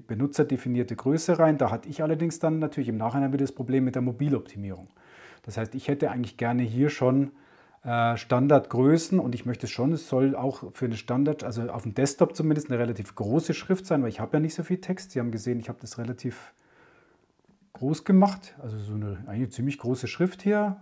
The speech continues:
schön, schön dünn, aber groß. Äh, und aber das wird dann wahrscheinlich auch auf Mobilgeräte runter nicht optimal sein. Das heißt, da möchte ich schon da auch, dass alle Paragraphs, die diese große Schrift haben, dann auch kleiner werden. Das heißt, da muss ich mir ein bisschen was überlegen,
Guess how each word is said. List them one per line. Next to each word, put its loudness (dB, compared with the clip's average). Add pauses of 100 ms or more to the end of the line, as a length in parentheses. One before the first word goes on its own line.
schön, -2 (220)
schön -6
dünn, 8
aber -4
groß. 2 (340)
Äh, 0
und -2
aber 0
das -8
wird -4
dann 2
wahrscheinlich -2
auch -4
auf -4
Mobilgeräte 4
runter 2
nicht 0
optimal 2
sein. 4
Das -4
heißt, -2
da 0
möchte -4
ich -10
schon -2
da 0
auch, -6 (140)
dass -4
alle -2
Paragraphs, 0 (320)
die -6
diese -4
große -6
Schrift -6
haben, 0
dann -2
auch -6
kleiner -6
werden. -12
Das -14
heißt, -10 (300)
da 0
muss -2
ich -6
mir 0
ein -2
bisschen -4
was -4
überlegen, 0